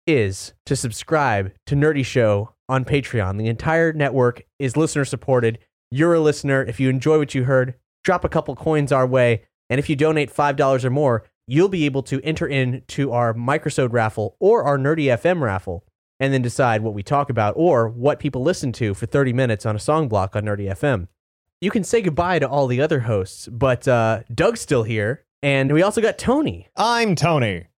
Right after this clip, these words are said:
Speaker 2: I came in on the Eastern Wind.
Speaker 1: Weird. We're going to give some shout outs to some awesome people who've contributed to us recently, and then also extend that discussion just a hair,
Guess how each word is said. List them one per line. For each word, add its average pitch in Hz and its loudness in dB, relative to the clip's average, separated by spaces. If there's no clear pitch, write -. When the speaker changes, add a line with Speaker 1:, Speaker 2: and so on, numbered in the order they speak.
Speaker 2:
I 117 -10
came 135 -2
in 127 2
on 123 0
the 117 -6
Eastern 113 -4
Wind. 95 -6
Speaker 1:
Weird. 131 0
We're 156 0
going 185 2
to 135 0
give 139 0
some 117 -4
shout 175 -2
outs 110 0
to 123 -4
some 120 -6
awesome 120 -4
people 113 -8
who've 120 -2
contributed 131 -4
to 127 -2
us 117 -4
recently, 127 -4
and 302 -4
then 302 -4
also 269 0
extend 220 -2
that 175 -2
discussion 160 -4
just 226 0
a 135 0
hair, 175 0